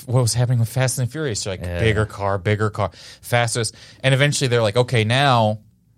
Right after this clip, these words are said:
Speaker 1: the most," I don't know if this is the most recent Jurassic Park anymore. Maybe it's the penultimate of the Chris Pratt Jurassic Parks, but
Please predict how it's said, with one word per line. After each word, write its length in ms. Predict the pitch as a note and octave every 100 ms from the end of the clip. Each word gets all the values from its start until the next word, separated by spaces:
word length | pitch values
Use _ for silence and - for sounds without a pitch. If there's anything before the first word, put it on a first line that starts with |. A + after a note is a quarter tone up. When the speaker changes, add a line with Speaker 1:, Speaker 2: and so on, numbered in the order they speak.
| _ -
Speaker 1:
the 120 | C3+
most," 320 | C#3 D#3+ -
I 60 | D3
don't 100 | F#3
know 60 | D#3+
if 100 | -
this 80 |
is 60 | B2+
the 40 |
most 220 | B2 A2 G#2+
recent 300 | G#2+ G#2+ G2+
Jurassic 320 | F#2+ F2+ G#2+
Park 200 | F2+ F2
anymore. 260 | F2 E2+ F2+
Maybe 240 | G#2 G#2+
it's 160 | G2+ -
the 320 | G2 F#2 - _ _ _ _ _ _ - - -
penultimate 760 | - C3 A#2 A2+ - G#2 F2+ -
of 240 | G#2 F#2
the 80 | F#2+
Chris 280 | - - -
Pratt 300 | - F2+ -
Jurassic 420 | F#2 E2+ E2+ -
Parks, 320 | F2+ E2+ -
but 260 | - F2